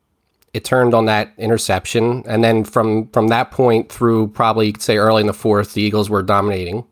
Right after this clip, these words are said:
on both sides of the ball. And then, uh, they get stopped on the fourth and short at around midfield. And then it was kinda all downhill after that. And,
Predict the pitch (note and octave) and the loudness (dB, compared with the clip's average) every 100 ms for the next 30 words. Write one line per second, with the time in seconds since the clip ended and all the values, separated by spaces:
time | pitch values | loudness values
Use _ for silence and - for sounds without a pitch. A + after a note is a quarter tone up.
0 | _ _ A2 G2 F2 - D#2+ F2+ F2+ F#2+ | _ _ -12 -8 -6 -4 -4 -4 -2 0
1 | G2 G2+ G2+ F#2+ - - - - - _ | 0 0 -2 -2 -8 -20 -20 -20 -20 _
2 | - G2 F#2+ F2 - _ - A2 G#2 - | -2 2 2 0 -6 _ -4 -2 0 0
3 | A#2 A2+ - - - - _ _ _ _ | 0 0 -2 -16 -18 -20 _ _ _ _
4 | _ G2 F#2+ - G#2+ G#2 G#2+ G2+ G2+ G2+ | _ -4 -4 0 0 2 2 2 -2 -8
5 | _ _ - - G2 G2+ - - F#2+ F#2 | _ _ -10 -2 0 0 -2 -6 -6 -2
6 | G2+ F#2+ F#2 G2 - G2+ G2+ G2+ F#2 - | 0 0 0 -2 -2 0 2 2 0 -6
7 | - - F#2 F#2+ F#2+ F#2+ F#2 - - G2+ | -16 -8 -4 -2 0 -2 -4 -6 -8 -8
8 | F#2+ - - G#2 F#2 G#2 G2+ F#2+ - - | -8 -6 -4 -2 0 2 4 2 -2 -18
9 | - - _ A2 G#2 G2 A2 G#2 G#2 A2 | -20 -20 _ 0 0 0 0 0 0 0
10 | A2 G#2+ F#2 F#2 | 0 -2 -6 -10